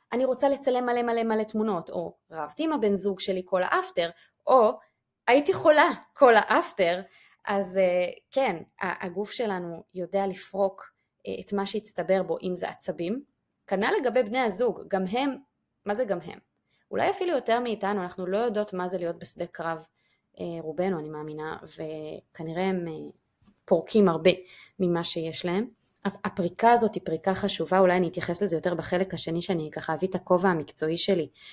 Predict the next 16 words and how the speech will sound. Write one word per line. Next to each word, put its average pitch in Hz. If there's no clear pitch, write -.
אבל 180
ב-, 165
במובן 170
האישי, 220
אם 190
אני 180
מדברת 175
איתכם, 170
"רגע 202
ממש 214
כאילו 196
אישה 208
לאישה 214
כזה", 294
אז 165
באמת 190